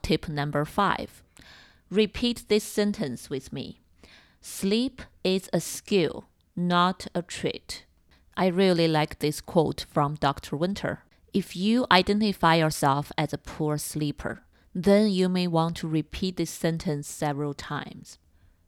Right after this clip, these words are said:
Insomnia, or poor quality of sleep,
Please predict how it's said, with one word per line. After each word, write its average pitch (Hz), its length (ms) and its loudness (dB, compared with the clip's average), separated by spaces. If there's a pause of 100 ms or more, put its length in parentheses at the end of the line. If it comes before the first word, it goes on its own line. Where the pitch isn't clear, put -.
(140)
Insomnia, 185 1040 -2 (380)
or 170 160 0
poor 190 480 -2
quality 170 640 -2
of 160 160 -6
sleep, - 500 -6